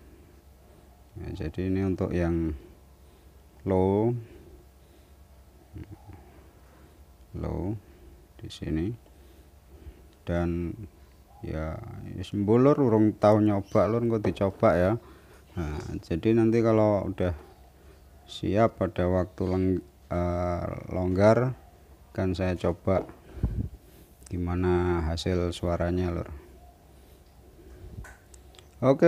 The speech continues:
Lur, terima kasih telah menyaksikan video saya. Saya ingatkan lagi, jangan lupa yang baru menonton channel saya, silahkan subscribe, like, dan komen.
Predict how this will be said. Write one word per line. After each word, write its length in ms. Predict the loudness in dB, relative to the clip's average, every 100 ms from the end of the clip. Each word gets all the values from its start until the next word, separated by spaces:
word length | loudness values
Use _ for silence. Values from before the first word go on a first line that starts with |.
| 8
Lur, 240 | 8 4
terima 400 | 2 4 4 4
kasih 800 | 4 4 6 8 8 8 6 4 0 -16 -20 -20 -20 -20 -20 -4
telah 240 | 0 2
menyaksikan 640 | 4 4 2 -2 0 0
video 400 | 2 0 2 0
saya. 640 | 2 2 4 4 4 4 4
Saya 160 | 4
ingatkan 400 | 2 0 -2 -2 -2
lagi, 240 | 0 -2 0
jangan 240 | 2 2
lupa 400 | 0 2 6 6
yang 240 | 6 4
baru 560 | 2 4 6 6 4 4
menonton 560 | 6 6 4 4 4 4
channel 320 | 4 4 4
saya, 480 | 4 6 6 4 0 -10 -20 -20 -20 -20 -20 -20 -18
silahkan 880 | -4 2 4 6 4 4 6 8 4
subscribe, 640 | 4 2 2 2 6 6 6
like, 320 | 4 4 4 4
dan 240 | 6 6
komen. 640 | 4 6 8 8 6 2